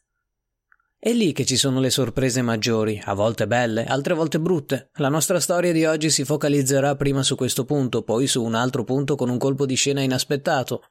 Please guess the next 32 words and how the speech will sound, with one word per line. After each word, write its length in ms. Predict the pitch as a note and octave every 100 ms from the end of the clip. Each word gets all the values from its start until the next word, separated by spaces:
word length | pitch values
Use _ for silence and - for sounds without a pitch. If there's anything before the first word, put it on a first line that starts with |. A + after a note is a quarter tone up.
| _
Parliamo 460 | F#3+ G3+ B3 B3 G#3
dei 120 | F3+
due 180 | E3 D#3
protagonisti, 720 | C3 C3+ A2+ G2+ F#2+ - G#2
che 120 | C3
sono 260 | - C#3+ C3+
Lauren 480 | C#3 D#3 E3+ E3 D3+
e 140 | D3+
David 380 | C#3 C#3+ D3+ C3+
Perkins 640 | A#2+ A#2 A#2 B2 A#2+ -
da 140 | B2 A#2+
Houston. 520 | A#2+ A#2+ - A#2+ A#2 - _ _
Sono 280 | - A3 A3
una 100 | F#3+
coppia 300 | D#3+ D#3 D3
come 180 | B2 A#2
le 100 | D3+
altre, 580 | D3+ A#2 A2+ A2 - _ _ _ -
ma 160 | D#3
diventati 480 | C3 C3 C3 C#3 C3
famosi 380 | B2+ B2 B2+ B2
nel 160 | A#2+ A#2+
mondo 380 | B2+ C#3+ D3+
grazie 380 | D3 D3 D3+ F#3
a 20 |
un 80 | E3+
evento 320 | E3+ F#3 F#3+
inaspettato 840 | F#3+ E3+ E3+ E3+ D3 F#3 B2+ B2+ -
e 60 | E3+
alla 220 | F#3 E3+
loro 280 | F3+ F#3 D#3
storia. 560 | - A#2+ A#2+ A2+ A2+